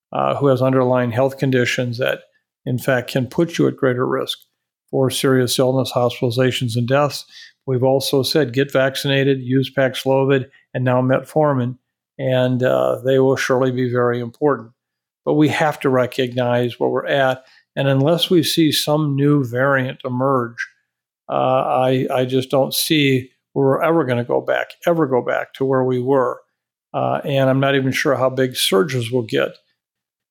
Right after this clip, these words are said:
The second thing is that, uh, I have to say, I mean this from the bottom of my heart, covid epidemiology is not rocket science. It's more difficult.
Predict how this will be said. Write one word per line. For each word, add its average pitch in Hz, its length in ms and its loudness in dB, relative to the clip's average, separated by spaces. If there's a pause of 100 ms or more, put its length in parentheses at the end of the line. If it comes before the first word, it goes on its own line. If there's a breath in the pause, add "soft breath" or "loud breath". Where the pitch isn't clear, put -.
(140)
The 131 60 -8
second 196 380 0
thing 165 220 2
is 139 380 2
that, 127 340 0
uh, 123 320 0 (680)
I 147 120 2
have 165 300 0
to 147 100 0
say, 170 280 0
I 147 140 0
mean 156 300 0
this 131 160 -4
from - 160 -10
the 135 80 -2
bottom 139 260 0
of 135 60 -6
my 131 160 0
heart, 123 340 -2 (480)
covid 185 320 2
epidemiology 139 920 0
is 123 140 0
not 131 260 0
rocket 127 380 -2
science. 131 640 -2 (280)
It's - 160 -8
more 143 180 2
difficult. 131 580 -2